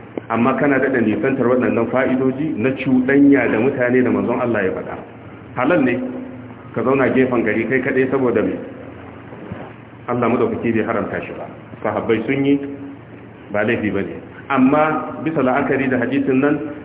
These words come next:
cuɗanyar da mutane ya fi fa'ida a kan nisantarsu. A nan, Ibn Taymiyyah cikin Majmu'u Fatawa, mujallar na goma, shafin ɗari hudu da ishirin da biyar,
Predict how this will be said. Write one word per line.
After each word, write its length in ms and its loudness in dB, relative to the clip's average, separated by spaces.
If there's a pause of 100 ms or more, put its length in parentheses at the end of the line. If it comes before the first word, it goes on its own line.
(160)
cuɗanyar 760 4
da 100 2
mutane 680 4
ya 180 2
fi 120 -6
fa'ida 380 -2 (1120)
a 100 -4 (120)
kan 340 2
nisantarsu. 720 0 (1700)
A 120 0
nan, 480 4 (540)
Ibn 260 2
Taymiyyah 600 4
cikin 240 -2
Majmu'u 320 2
Fatawa, 400 2
mujallar 360 2
na 100 2
goma, 180 2
shafin 320 -2
ɗari 160 0
hudu 180 0
da 60 0
ishirin 320 -2
da 80 0
biyar, 240 2